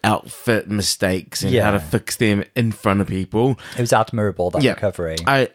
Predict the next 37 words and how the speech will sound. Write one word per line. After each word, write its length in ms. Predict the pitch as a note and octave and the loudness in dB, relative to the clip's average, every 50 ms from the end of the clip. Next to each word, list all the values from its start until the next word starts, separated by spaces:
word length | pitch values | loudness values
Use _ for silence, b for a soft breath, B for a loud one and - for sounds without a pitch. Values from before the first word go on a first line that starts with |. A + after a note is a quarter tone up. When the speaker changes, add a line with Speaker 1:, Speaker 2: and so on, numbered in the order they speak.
| _ | _
Speaker 1:
I 100 | B2+ C3+ | 0 0
did 220 | B2 A2+ B2+ A#2+ A#2 | 2 0 0 2 2
like 220 | A#2 A2 A2 G2+ | 2 2 2 2
that 120 | G#2+ G2+ | 0 0
recovery. 680 | G2 A2 G#2+ - A#2 G#2+ E2 A2 A#2+ A#2+ C3 C3 - - | 0 0 0 0 0 0 0 0 0 0 0 0 -2 -2
I 100 | A2 A#2 | -2 0
mean, 260 | A#2+ A#2 A#2 A#2 G#2 | 0 0 0 0 -2
she 180 | - - A#2 | -4 -6 -6
turned, 680 | G2+ - - - C3+ C#3 C#3 C#3+ C#3+ C#3+ C#3+ C#3+ C#3 - B B B B B B | -6 -6 -2 0 2 2 4 4 4 4 2 2 0 -4 B B B B B B
she, 300 | - - - A#2+ A2 F#2+ | -10 -6 -6 -4 -6 -6
she 340 | - - - - - C3 | -8 -12 -6 -4 -4 -2
did 160 | B2+ B2+ C3+ C3 | 0 0 0 0
a 100 | C3+ A#2+ | 0 -2
split. 640 | - - - - - A#2+ A#2 A#2 A#2 A#2 - - - | -2 -4 -6 -6 -2 0 2 4 4 2 2 0 -4
I 40 | C3 | -4
d-, 100 | B2+ C#3 | -2 0
I 100 | A#2+ C3+ | 0 0
do 140 | C#3+ C#3 E3+ | 2 2 0
wanna 160 | F3+ F#3 F3 | 0 0 0
say, 460 | D3+ - - C3+ A#2+ A#2 A2+ A#2 G#2 B B B B B B B - | -2 0 2 2 4 4 4 2 0 B B B B B B B -2
um, 380 | A2+ A2+ A2+ A2 G#2+ G#2 - - - | 0 2 2 2 0 -2 -4 -8 -4
her 100 | - B2+ | -4 -4
turns 440 | B2 - - B2+ B2 B2+ C3 A#2+ - | -2 0 0 2 2 2 0 -2 -2
did 240 | - C#3 C3 C3+ B2+ | -2 -2 -2 -2 0
go, 480 | D3 B2+ B2 C3 C3+ C#3+ C#3 C#3 C3 - - _ _ _ _ _ _ _ | 2 2 4 4 4 2 2 0 -2 -6 -12 _ _ _ _ _ _ _
it 100 | - B2 | -2 -2
wasn't 380 | A#2+ A#2 B2 B2 G#2+ B2+ C#3 C#3 | 2 2 2 2 2 0 -4 -2
straight 440 | - - - - C3+ C3+ C#3 C#3+ C3 | -2 -2 0 2 2 2 2 2 2
on. 320 | B2+ A#2 A#2 A#2 A#2+ A#2+ | 2 2 2 2 2 0
She 160 | A#2 - B2+ | 0 -2 -4
did 160 | A2+ B2 B2 - | -2 -4 -4 -4
kind 240 | - B2+ B2+ B2+ | -2 -2 0 0
of, 160 | B2+ B2 A2+ A#2+ | 0 -2 0 0
like, 320 | A#2+ A2+ G#2+ G#2+ - - | 0 0 0 0 -2 -2
lose 340 | A#2 A#2 A#2 A#2 A#2+ G#2+ - | 0 0 2 2 2 0 -2
her 140 | A#2+ A#2+ A#2 | -2 -2 -4
spot. 600 | - - - - B2 A2+ G#2+ G#2+ G2+ - - B | -4 -8 -4 -2 0 2 4 4 2 2 -2 B